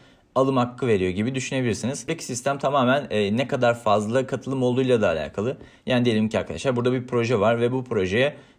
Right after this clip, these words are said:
yüz bin kişi girdi. Sizlere çok minnacık bir pay düşecek. Ama bu projeye sadece elli kişi girerse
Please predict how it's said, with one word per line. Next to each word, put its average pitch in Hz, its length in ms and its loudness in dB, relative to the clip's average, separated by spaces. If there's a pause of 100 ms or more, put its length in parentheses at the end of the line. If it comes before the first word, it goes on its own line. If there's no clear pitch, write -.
yüz 143 300 0
bin 135 160 0
kişi 123 220 -6
girdi. 107 380 0
Sizlere 139 440 0
çok 160 200 -4
minnacık 143 560 -2
bir 139 160 -2
pay 127 280 0
düşecek. 92 460 -6
Ama 147 240 -2
bu 170 160 -6 (260)
projeye 113 420 0
sadece 127 380 0
elli 139 380 0
kişi - 220 -12
girerse 92 500 -4